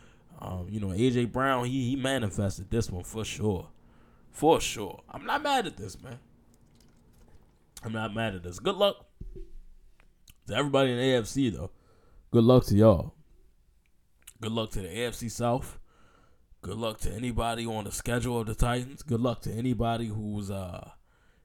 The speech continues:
may run into the Titans in the playoffs. That offense is gonna be deadly. If healthy. Julio just gotta stay healthy. It don't matter if Julio can't stay healthy. Like I said, man, at thirty-two years old, he's only had three full seasons.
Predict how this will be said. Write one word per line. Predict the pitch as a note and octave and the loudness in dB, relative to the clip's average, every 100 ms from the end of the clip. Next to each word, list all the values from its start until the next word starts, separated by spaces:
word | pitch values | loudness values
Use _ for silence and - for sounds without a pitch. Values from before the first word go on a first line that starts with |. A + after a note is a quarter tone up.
| - - A2 | -20 -12 -4
may | C3 | -2
run | A#2+ B2+ | 0 -2
into | A#2 - | -2 -2
the | A#2 G2+ | -4 0
Titans | C3 B2 A2+ A#2 | 0 0 -2 -4
in | |
the | A2 | -2
playoffs. | - B2 B2 B2 C3+ - | 0 2 4 4 0 -2
That | C3 D3+ | -2 2
offense | E3 D#3 - | 4 2 -4
is | B2+ | -8
gonna | B2+ A2+ | -8 -6
be | G2 F#2+ | -4 -2
deadly. | A2 G#2 - - - - - - _ _ _ _ _ _ _ _ _ _ - | 0 0 -4 -18 -20 -20 -20 -20 _ _ _ _ _ _ _ _ _ _ -4
If | A#2+ | -4
healthy. | A2 B2+ A#2 - - - _ | 0 0 0 -4 -18 -20 _
Julio | - C3+ C3 A2+ | -8 -2 -2 -2
just | A2 | -4
gotta | A2+ G#2 | -6 -6
stay | - G#2+ | -6 -4
healthy. | A2+ G#2+ - - - | -2 -4 -6 -20 -8
It | B2 | -4
don't | C3+ | -2
matter | C#3 C#3+ A#2 | -2 -2 -2
if | G#2+ | -4
Julio | - A#2 A2 G2+ | -6 -8 -6 -8
can't | G2+ G2 | -8 -10
stay | - F#2+ | -8 -6
healthy. | F#2+ F2 - - _ _ _ _ _ _ _ - | -6 -8 -18 -20 _ _ _ _ _ _ _ -20
Like | - G#2+ G#2 | -16 -14 -14
I | |
said, | - A2 F#2+ | -12 -12 -12
man, | F#2 F#2+ | -14 -16
at | F#2 | -8
thirty-two | A#2+ A#2+ A2+ B2 | -4 -4 -2 -2
years | A#2 A#2 A2 | 0 -2 -2
old, | A#2 A2+ | -2 -2
he's | G#2+ | -6
only | A2+ A2+ | -4 -4
had | A2 - | -4 -4
three | A#2+ A#2+ | -6 -6
full | - B2 | -2 -2
seasons. | A2+ C3+ C#3+ C3 F#2 - - | -2 -2 -2 -2 -6 -16 -20